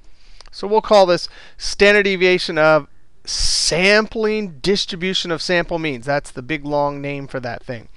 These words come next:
All right, so our standard error equals, we will take our population standard deviation, we know that in this chapter, and we'll divide it by the square root of our n.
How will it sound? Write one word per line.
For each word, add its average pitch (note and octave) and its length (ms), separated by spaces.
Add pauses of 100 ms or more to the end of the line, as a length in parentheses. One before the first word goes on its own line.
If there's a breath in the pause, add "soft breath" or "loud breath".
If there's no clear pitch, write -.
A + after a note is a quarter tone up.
(320 loud breath)
All E3+ 80
right, E3 160
so D#3 140
our C3+ 80
standard C#3+ 420
error E3 300 (720)
equals, F3+ 800 (320 soft breath)
we E3 100
will E3 200
take E3+ 300
our C#3 340 (240)
population E3 1400
standard D#3+ 420
deviation, C#3+ 540
we C3 120
know D#3 240
that D#3+ 180
in D3 140
this C#3+ 160
chapter, C3 480 (800 soft breath)
and D#3+ 160
we'll D3+ 100
divide D3+ 380
it F3 80
by C#3+ 180
the C#3 160
square F3 640
root E3+ 840 (220)
of D3+ 200
our D#3 380 (120)
n. D3+ 460